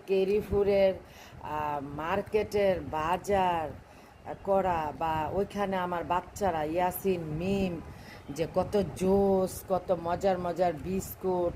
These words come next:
কত, আহ, মজার মজার চকলেট, তারপরে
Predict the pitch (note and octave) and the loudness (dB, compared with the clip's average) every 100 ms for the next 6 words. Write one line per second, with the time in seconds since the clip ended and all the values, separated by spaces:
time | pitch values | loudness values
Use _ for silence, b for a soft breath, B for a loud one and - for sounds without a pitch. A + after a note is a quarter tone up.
0 | - F3+ F3+ F#3+ F3+ F3 - - - - | 0 0 4 4 4 2 -4 -14 -14 -14
1 | - - - D#3 D#3 E3+ F3+ G3+ F#3+ F#3 | -14 -14 -6 -4 0 0 2 2 4 2
2 | F#3 F#3+ F#3 F3+ - A3 A#3 A#3 - G#3+ | 0 2 2 0 -4 4 4 4 2 2
3 | G3+ F#3+ F3+ F3 - B B B - - | 4 4 2 -2 -12 B B B -20 -10
4 | - G3+ G3+ G3+ G3 F#3 F3+ F3 | -2 0 0 0 0 2 0 -2